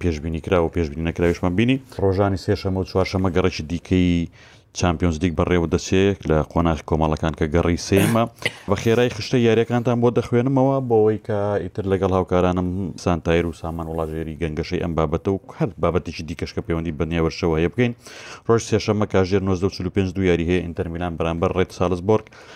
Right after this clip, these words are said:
هەمان کات گاڵاتە سەرای بەرامبەر بایر مشن لەوان، ئەمە بەهێزترین یاریش بێ لە شەوەکەدا. کاژێر بیست و دوو مانچستەر یونایتد و کۆپنهاگن، سیڤیا لەگەڵ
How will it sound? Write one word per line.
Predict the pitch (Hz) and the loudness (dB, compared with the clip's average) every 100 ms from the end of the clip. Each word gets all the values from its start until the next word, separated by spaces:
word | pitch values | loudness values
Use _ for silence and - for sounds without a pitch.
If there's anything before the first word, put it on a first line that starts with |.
| - 80 | -8 -4
هەمان | 87 95 - | 0 0 0
کات | 90 76 | -2 0
گاڵاتە | 87 85 82 | 0 0 -2
سەرای | - 87 80 | -4 -2 -2
بەرامبەر | 82 82 78 71 | -4 -4 -4 -2
بایر | 80 80 | -2 -2
مشن | 82 - 107 | -6 -6 -4
لەوان، | 98 120 | -2 -2
ئەمە | - 117 95 | -2 0 2
بەهێزترین | 92 - 92 92 | 0 0 -2 2
یاریش | 90 85 | 4 2
بێ | 80 76 | 0 0
لە | - | 0
شەوەکەدا. | 80 76 82 98 123 - - - - - - - | 0 0 0 2 0 -4 -20 -20 -20 -20 -10 0
کاژێر | 92 92 90 | 2 2 0
بیست | 82 98 | -2 -4
و | |
دوو | 95 92 | 0 2
مانچستەر | 87 - 85 | 0 0 0
یونایتد | 85 82 101 87 | 2 0 0 -4
و | 85 | -2
کۆپنهاگن، | 90 85 85 82 92 87 92 90 92 92 _ _ - | -2 0 -2 0 0 2 0 0 -4 -8 _ _ -12
سیڤیا | - 90 78 90 87 82 82 - - | -4 -2 2 4 4 4 2 -2 -4
لەگەڵ | 85 85 | -2 -2